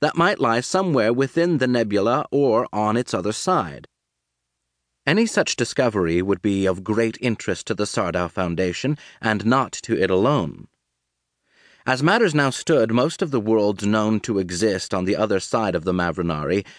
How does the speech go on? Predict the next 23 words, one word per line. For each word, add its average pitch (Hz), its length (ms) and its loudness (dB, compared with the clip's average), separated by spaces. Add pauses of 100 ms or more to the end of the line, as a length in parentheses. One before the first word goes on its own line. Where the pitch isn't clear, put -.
had 127 140 -2
never 135 320 2
even 123 500 0
been 120 260 0
thoroughly 123 480 2
explored 117 600 0
by 104 160 0
Salarians, 98 840 -2 (260)
largely 160 460 2
because 131 580 0
of 110 80 -2
the 123 100 -4
difficulty 117 640 -2
of 113 140 0
getting 110 320 2
at - 300 -4
them 92 180 0
by 98 180 0
going 107 360 0
all 104 300 0
the 104 100 0
way 92 280 0
around. 95 680 -4